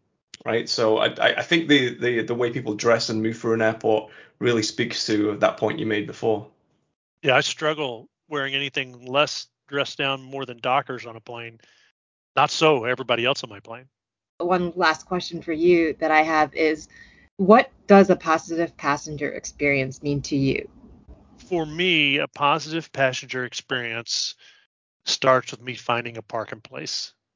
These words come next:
Speaker 2: that's not on the top deck of the airport. And lately I've been parking on the top deck again 'cause, you know, we've seen a lot of people come back. It means a security checkpoint line that doesn't stress me out that I'm gonna be too close to boarding time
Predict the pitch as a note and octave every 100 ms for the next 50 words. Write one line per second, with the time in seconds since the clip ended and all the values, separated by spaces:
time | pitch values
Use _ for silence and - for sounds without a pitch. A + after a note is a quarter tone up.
0 | _ _ _ - A#2 - B2 A#2+ A#2 A#2
1 | - A2+ D3+ A2+ G2+ A#2 G#2+ G#2 G#2 _
2 | _ _ _ _ _ _ _ _ _ _
3 | A2+ A2 A#2 C3 A#2+ A2+ G#2+ A2 - A2
4 | B2 A2+ A2 G#2+ A#2 B2+ D3+ E3 A2+ A2
5 | A2+ G#2+ A2+ G2+ A2+ A2 G#2 - - G#2+
6 | G#2+ G#2 C3 B2+ G#2+ F#2+ - B2 E3 -
7 | - - - _ _ _ - C#3 C3+ C3
8 | C3+ C3 - - - A#2+ - - D3+ C#3
9 | - D3+ D3 - B2+ C#3+ C3 A#2+ B2 C3
10 | C3 B2 B2+ B2 - C3+ C3 - B2 A#2+
11 | A#2+ A2+ A2+ - - _ _ - A#2 A#2
12 | A2+ A#2 - C3+ - C3+ - B2 - A#2
13 | A2+ G#2+ A2+ A2 G#2+ A#2+